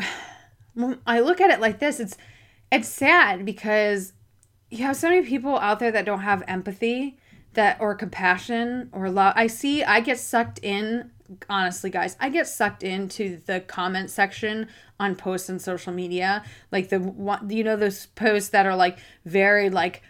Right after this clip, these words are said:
politically charged, and I, like, go and look under, and some of the comments are the most ignorant things, both sides, too. I'm not even just talking about one side, both ignorant. Like, you can state your opinion without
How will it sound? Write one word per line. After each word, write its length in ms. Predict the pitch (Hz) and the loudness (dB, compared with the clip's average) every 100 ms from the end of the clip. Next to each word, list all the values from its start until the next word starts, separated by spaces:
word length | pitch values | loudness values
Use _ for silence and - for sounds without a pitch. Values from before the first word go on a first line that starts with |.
| - _ | -20 _
politically 680 | - 202 196 208 196 202 180 | -2 0 2 0 -2 -4 -4
charged, 640 | - 175 180 185 196 190 - | -2 4 6 6 2 -4 -4
and 140 | 202 | 0
I, 80 | 196 | 2
like, 300 | 196 196 - - - _ | 2 2 -6 -20 -20 _
go 180 | - 214 | 2 2
and 120 | 220 | 4
look 140 | 233 233 | 2 2
under, 180 | 262 262 | 4 4
and 240 | 247 247 | 2 -2
some 320 | - 302 359 | -4 -2 -2
of 80 | 494 | 0
the 120 | 339 | -2
comments 640 | - - 247 269 233 190 - | -2 -4 0 2 2 0 -2
are 180 | 208 202 | -2 -2
the 120 | 208 | -2
most 380 | 202 214 233 - | 0 -2 -4 -6
ignorant 640 | 233 262 302 330 339 285 - _ _ - | -2 0 0 2 0 -2 -10 _ _ -4
things, 420 | 277 254 220 196 | 2 4 2 -2
both 320 | 190 262 415 | 2 6 6
sides, 500 | - 269 247 180 180 | 8 10 10 8 0
too. 260 | - 285 262 | -4 2 4
I'm 160 | 208 294 | 4 4
not 120 | 294 | 2
even 180 | 214 202 | 0 -4
just 120 | - | 0
talking 220 | 220 233 | 2 2
about 160 | 196 190 | 0 -2
one 160 | 214 | -4
side, 280 | 214 190 185 | -2 -2 -2
both 360 | 214 220 302 302 _ | -6 -2 -2 -2 _
ignorant. 460 | 311 320 320 202 220 | -2 0 2 2 2
Like, 200 | 214 190 - - _ - | 0 0 -16 -20 _ -2
you 200 | 247 330 | 0 2
can 200 | 415 403 | 0 -2
state 440 | - - 247 269 | -4 0 0 0
your 240 | 247 220 202 | 0 2 2
opinion 600 | 196 - 190 214 302 427 466 381 _ _ _ _ | -2 -8 -6 -2 -2 -4 -6 -10 _ _ _ _
without 720 | 240 269 - 214 302 370 | -2 -2 -4 0 2 0